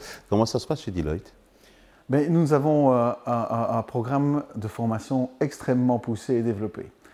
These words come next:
Speaker 2: Raison pour laquelle, malheureusement, quelques années plus tard, tous nos collaborateurs sont chassés en permanence par, euh, tous les chasseurs de tête, et cetera. Et donc, qui viennent parce qu'on a vraiment un programme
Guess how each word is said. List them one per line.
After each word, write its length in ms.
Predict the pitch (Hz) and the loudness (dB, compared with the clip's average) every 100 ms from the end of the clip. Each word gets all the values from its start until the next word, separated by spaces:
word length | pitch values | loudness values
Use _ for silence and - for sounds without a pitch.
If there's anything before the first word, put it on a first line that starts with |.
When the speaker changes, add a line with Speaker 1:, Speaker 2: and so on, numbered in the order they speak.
| - - | -20 -16
Speaker 2:
Raison 600 | 107 135 151 139 165 143 | -2 4 6 6 2 2
pour 140 | 131 131 | 0 0
laquelle, 360 | 110 - 170 | 0 4 4
malheureusement, 600 | 143 120 117 117 117 156 | 6 4 4 4 4 0
quelques 340 | 165 131 127 113 | 2 0 2 0
années 200 | 120 120 | 0 0
plus 180 | - 107 | -2 -2
tard, 360 | 135 151 151 | 0 0 -2
tous 120 | - | -2
nos 100 | 170 | 0
collaborateurs 680 | 143 135 123 123 117 - 156 | 4 4 4 2 0 4 4
sont 140 | 156 117 | 4 -2
chassés 300 | 127 120 156 | -2 0 0
en 80 | |
permanence 500 | 127 123 123 131 156 | 2 4 4 4 0
par, 200 | - 120 | 0 0
euh, 120 | 127 120 | 2 2
tous 140 | 151 | 2
les 100 | 143 | 2
chasseurs 360 | 120 120 139 113 | 0 -2 0 0
de 80 | |
tête, 320 | 107 160 170 160 | 0 4 4 4
et 100 | 120 | -2
cetera. 520 | 120 104 98 139 - - - - - - | -4 -4 -4 -4 -4 -18 -20 -18 -20 -4
Et 100 | 113 | 2
donc, 220 | 117 151 | 4 4
qui 140 | 143 127 | 2 -2
viennent 320 | 110 160 170 | 4 4 4
parce 260 | 127 - - | 0 -4 4
qu'on 420 | 135 139 120 117 | 8 8 6 0
a 40 | |
vraiment 360 | 104 123 123 143 | 0 0 4 4
un 60 | |
programme 460 | 127 - 113 139 156 | 2 0 0 0 0